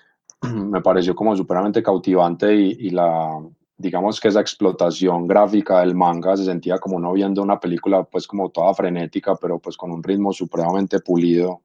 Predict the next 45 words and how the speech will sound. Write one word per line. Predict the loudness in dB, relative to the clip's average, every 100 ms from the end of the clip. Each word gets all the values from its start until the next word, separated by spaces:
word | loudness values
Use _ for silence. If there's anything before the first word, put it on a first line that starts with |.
| -8
pues, | -8 -8 -16 -16
eh, | -12 -10 -12 -14 _ _ -20 -20 _
supremamente | -16 -10 0 2 4 4 4 6 6 4 0
que | -2
lo, | -2 2
lo | 4 6
involucra | 6 6 6 6 6
a | 6
uno | 6
mucho | 4 2 0
con | -2
la | 0
lectura. | -2 0 0 0 -6 _ _ _
Eso | -8 -6
es | -4
genial. | -6 -6 -6 -10 _ _ _ -20 _ _ _ _ -16
Eh, | -8 -4 -4 -2 -2 -4 -4 -4 -4 -8 -12 -12 -2
<clears throat> | 0 -2 -8 _ _ _ _ _
¿qué | -2
más? | 2 2 0 -4 -16 _ _ _ _ _ _ -6
No | -2 0
sé, | 4 4 2 -4
siempre, | -4 -2 2 4 2 -2 -12 -6
pues, | -4 0
una | 2
de | 4
mis | 4
artistas | 2 2 2
favoritas | 4 4 4 4
es | 6
Eleanor | 6 4 4 4
Davis. | 6 8 8 6 -2
Eh, | -6 -2 0 0 -2 -2
ella | -2
acaba | 0 2 2
de |
publicar | 2 0 0 0
un | 2
libro, | 4 6 4 2
pues, | 0
publicó | 0 0 -2 -2
este | -2
año | -2 0
un | 2
libro, | 4 6 4 0